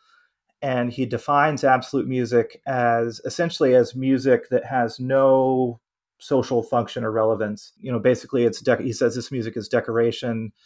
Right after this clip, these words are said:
and that's what absolute music is. Later in the century,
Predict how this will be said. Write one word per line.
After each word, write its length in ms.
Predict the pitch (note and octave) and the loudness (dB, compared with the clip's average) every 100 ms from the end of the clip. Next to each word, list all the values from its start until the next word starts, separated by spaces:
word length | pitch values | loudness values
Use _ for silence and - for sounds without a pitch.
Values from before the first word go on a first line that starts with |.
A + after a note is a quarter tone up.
| _ - | _ -8
and 100 | B2 | -4
that's 220 | B2 - | -2 0
what 140 | B2 | 0
absolute 340 | A#2 - B2 G#2 | 0 -2 -8 -8
music 280 | A#2 A2 C3 | -10 -10 -6
is. 340 | C3 A2+ - _ _ - | -4 -4 -8 _ _ -14
Later 380 | - E3 D#3 | 0 2 4
in 80 | D3 | 4
the 80 | C3 | 0
century, 720 | - E3 E3 D#3 B2 A#2 - | -4 -6 -4 -2 -2 -4 -8